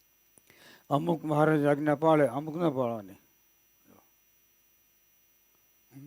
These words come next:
રાધા વાવ છે ને, એ ગાળવી હતી. પછી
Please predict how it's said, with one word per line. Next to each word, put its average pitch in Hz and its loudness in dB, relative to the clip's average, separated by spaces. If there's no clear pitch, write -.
રાધા 151 2
વાવ 151 4
છે 180 -2
ને, 151 0
એ 131 -8
ગાળવી 131 -2
હતી. 120 -16
પછી 147 4